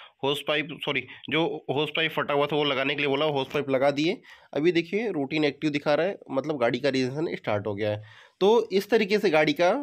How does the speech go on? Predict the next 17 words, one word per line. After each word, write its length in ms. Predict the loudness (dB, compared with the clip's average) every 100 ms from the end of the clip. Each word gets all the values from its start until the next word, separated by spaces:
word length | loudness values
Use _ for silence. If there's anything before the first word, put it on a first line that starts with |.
| -8 _ -12 0
अगर 160 | 0
पाइप 260 | 2 0 0
फटा 240 | 0 2
हुआ 180 | 4 2
तो 120 | 2
इस 160 | 0 -2
तरीके 200 | -2 -2
से 60 | 0
गाड़ी 180 | 0 0
का 80 |
रीजन 260 | 0 0 0
लगाते 320 | 0 0 0
हैं। 400 | -4 -6 -16 -12 -6
अभी 200 | 0 2
ये 100 | 4
रीजन 380 | 4 4 2 0
फ़ोर्टी 360 | -2 0 0